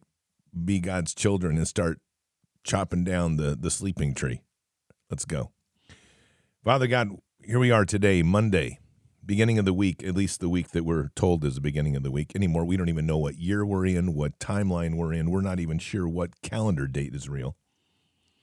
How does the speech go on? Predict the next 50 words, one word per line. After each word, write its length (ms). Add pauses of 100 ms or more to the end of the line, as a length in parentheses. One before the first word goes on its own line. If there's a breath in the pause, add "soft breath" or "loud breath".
(1600)
We 140
don't 160
know 80
what's 220
real 240
on 160
T 220
V. 240
We 140
don't 140
know 80
what's 200
real 220
around 340
us. 280 (1000)
But 80
we 80
do 160
know 160
this. 380 (1500)
We 80
know 120
that 140
the 100
only 200
truth 300
that 100
we 100
have 240
in 80
this 160
ma-, 180 (100)
in 140
this 220
azimuth 380
that 100
we're 140
walking 400 (280 loud breath)
is 180
the 100
truth 260
through 120
our 80
love 180
in 120
Jesus 380
and 160
to 80
you, 160
Father. 320